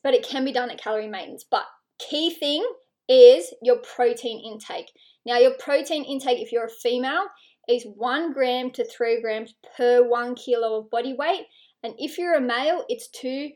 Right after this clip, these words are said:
to five grams per kilo of your body weight. So you have to be hitting that every single day if you want to maintain or improve your muscle mass.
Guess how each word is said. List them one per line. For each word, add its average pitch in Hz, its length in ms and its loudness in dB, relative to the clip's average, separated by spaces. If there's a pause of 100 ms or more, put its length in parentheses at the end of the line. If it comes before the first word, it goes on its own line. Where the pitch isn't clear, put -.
(160)
to 247 100 -4
five 226 420 -4
grams 220 360 -8 (160)
per 233 160 -6
kilo 226 420 -6
of 220 160 -10
your 226 100 -8
body 220 280 -8
weight. 165 300 -14 (280)
So 240 140 0
you 262 160 -2
have 285 300 -2
to 381 60 -2
be 349 140 0
hitting 311 280 -6
that 277 200 -4
every 269 260 -2
single 320 380 -8
day 240 440 -2 (200)
if 254 160 -8
you 254 180 -6
want 254 220 -2
to 330 120 -6
maintain 277 840 -6
or 240 100 -4
improve 240 540 -6
your 226 100 -2
muscle 220 380 -6
mass. - 480 -16